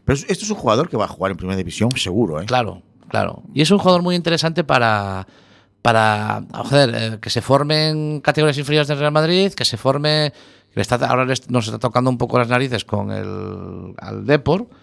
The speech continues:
Speaker 2: con el Castilla,
Speaker 1: Con el
Speaker 2: <laughs> desde el
Speaker 1: Castilla.
Speaker 2: Castilla. Nos está tocando un poquito las narices al Depor, pero es un jugador que, que ya está valorado en seis, en seis millones.
Speaker 1: En seis millones con dieciocho años, ¿eh?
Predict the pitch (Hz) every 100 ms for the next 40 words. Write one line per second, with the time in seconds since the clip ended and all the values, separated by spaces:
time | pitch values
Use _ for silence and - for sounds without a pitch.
0 | _ - - _ - 101 92 - - 147
1 | 139 143 113 104 123 117 117 127 113 175
2 | 165 196 - - - - - - 131 123
3 | 135 151 143 147 147 147 143 147 147 156
4 | 175 185 196 135 139 135 143 147 147 156
5 | - 135 117 113 110 - - 120 - 160
6 | 151 117 104 90 101 - - 120 110 156
7 | 180 202 - 123 139 127 117 143 160 139
8 | 110 131 131 80 67 - 160